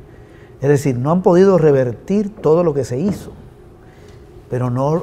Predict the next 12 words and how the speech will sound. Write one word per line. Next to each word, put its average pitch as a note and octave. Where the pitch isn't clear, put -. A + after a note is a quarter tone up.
no B2
han D3+
continuado C3+
aplicando A#2
el A#2
programa. A2+
Es B2
decir, C3
no B2
ha C#3
habido D3
privatizaciones A2+